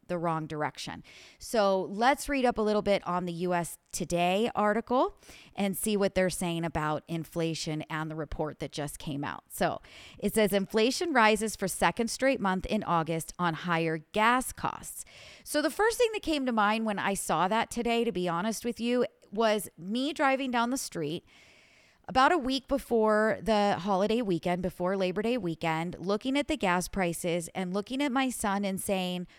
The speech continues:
"Wow, prices are really up on gas." Well, of course, it's a holiday weekend that's coming. So in my head, I, I'm not really too surprised the gas prices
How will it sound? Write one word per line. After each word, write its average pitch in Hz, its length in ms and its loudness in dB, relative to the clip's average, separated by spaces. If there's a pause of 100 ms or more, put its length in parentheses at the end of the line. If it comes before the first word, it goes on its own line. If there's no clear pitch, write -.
(120)
"Wow, 240 300 6
prices 208 440 -2
are 202 100 -2
really 180 280 0
up 175 180 0
on 170 140 -2
gas." - 400 -2
Well, 196 140 2
of - 160 -4
course, 160 360 -2
it's 175 140 -8
a 170 40 -4
holiday 175 360 0
weekend 151 480 -6
that's 107 160 -10
coming. 170 420 -4 (360)
So 247 460 6
in 262 220 4
my 320 180 4
head, 320 280 4
I, 247 240 4
I'm 247 160 0
not 269 240 2
really 233 260 0
too 226 360 -4
surprised 196 1080 0
the 226 80 0
gas 208 380 0
prices 196 440 -4